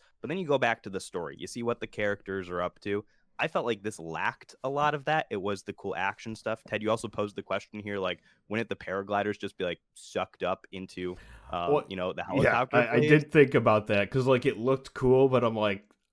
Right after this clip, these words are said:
Speaker 2: I don't think they have enough resistance to keep their position when there's a helicopter blade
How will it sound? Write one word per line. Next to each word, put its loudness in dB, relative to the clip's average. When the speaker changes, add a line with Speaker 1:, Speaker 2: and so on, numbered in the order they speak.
Speaker 2:
I 2
don't 4
think -2
they 2
have 2
enough 0
resistance -4
to -4
keep -6
their -2
position -4
when 2
there's 2
a 4
helicopter 2
blade -2